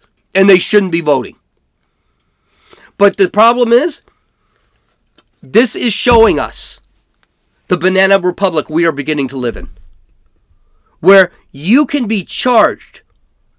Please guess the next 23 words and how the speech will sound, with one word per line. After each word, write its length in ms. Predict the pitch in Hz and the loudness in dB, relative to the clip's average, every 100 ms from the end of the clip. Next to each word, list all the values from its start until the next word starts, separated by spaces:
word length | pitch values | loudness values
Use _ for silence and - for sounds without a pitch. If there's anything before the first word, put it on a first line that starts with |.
| _ | _
simply 720 | - - 254 285 - 277 302 - _ - | -10 -4 -2 -2 -4 -6 -6 -8 _ -6
because 580 | 233 208 - 196 185 180 | -6 -2 0 2 0 -2
you 140 | 202 | -6
make 320 | 185 185 180 - | -2 -4 -4 -10
a 60 | |
joke 480 | 135 - 170 185 - | -12 -2 0 0 -4
online 580 | 165 165 156 160 156 135 | -4 -2 -2 -2 -2 0
that 180 | 151 - | -4 0
doesn't 320 | 220 226 233 | 0 0 -2
go 260 | 254 220 156 | 2 2 2
with 300 | 135 160 165 | -2 -6 -4
the, 180 | 156 - | -6 -6
with 220 | 160 156 | -8 -4
the 80 | 156 | -4
regime 520 | 151 127 196 151 127 | -4 -4 -4 -4 -6
that's 180 | 127 160 | -6 -8
in 140 | 139 | -8
power. 380 | 143 139 107 90 _ _ _ _ _ _ _ _ _ _ _ _ _ _ _ _ _ _ 185 | -8 -8 -8 -10 _ _ _ _ _ _ _ _ _ _ _ _ _ _ _ _ _ _ 0
It's 220 | 170 - - | 0 0 -4
absolutely 720 | 190 202 - 208 196 175 175 | -2 -2 -2 -4 -2 -2 -4
incredible. 600 | 147 - 160 135 104 - _ _ _ - | -4 -2 0 0 -4 -18 _ _ _ 0
President 480 | 208 247 277 262 | 0 0 -2 -4
Trump 380 | - 254 277 - | -2 -2 -2 -6